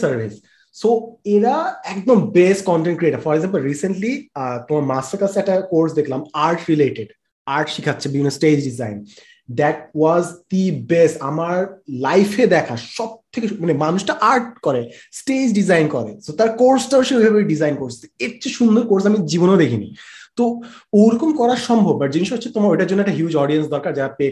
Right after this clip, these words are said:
করবে তোমাকে, পঞ্চাশ ডলার দিবে, একশো ডলার দিবে। বাংলাদেশে অডিয়েন্স তুমি কি এত মানুষ পাবা না? তুমি যদি নেটিভ ল্যাঙ্গুয়েজে বানাও এই ধরনের কনটেন্ট, কয়জনকে তুমি পাবা? এবং will they pay for that content? So that's the thing.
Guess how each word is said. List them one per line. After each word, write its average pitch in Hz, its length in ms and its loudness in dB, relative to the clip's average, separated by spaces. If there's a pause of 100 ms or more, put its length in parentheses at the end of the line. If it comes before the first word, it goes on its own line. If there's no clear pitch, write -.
করবে 104 240 -10
তোমাকে, 98 240 -20 (640)
পঞ্চাশ 175 380 2
ডলার 139 240 2
দিবে, 120 200 -2
একশো - 200 -6 (100)
ডলার 127 260 -2
দিবে। 101 160 -12 (460)
বাংলাদেশে 165 380 2 (100)
অডিয়েন্স 180 340 2 (840)
তুমি 165 200 0
কি 185 60 2 (100)
এত - 100 -6 (180)
মানুষ 165 220 0
পাবা 147 160 2
না? 123 40 -4 (120)
তুমি 147 140 -4
যদি 170 100 0 (120)
নেটিভ 151 200 0 (100)
ল্যাঙ্গুয়েজে 160 400 0 (200)
বানাও 139 260 -4
এই 139 80 -4
ধরনের 143 300 -6
কনটেন্ট, 120 360 -4 (640)
কয়জনকে 180 420 4
তুমি 151 200 2
পাবা? - 200 -10 (560)
এবং 147 160 2 (220)
will 180 240 2
they 175 120 2 (100)
pay 151 200 4
for 147 160 -2
that 127 120 -6 (100)
content? 107 300 -16 (1200)
So 139 140 -4
that's 156 240 0 (240)
the 147 140 0
thing. 143 160 0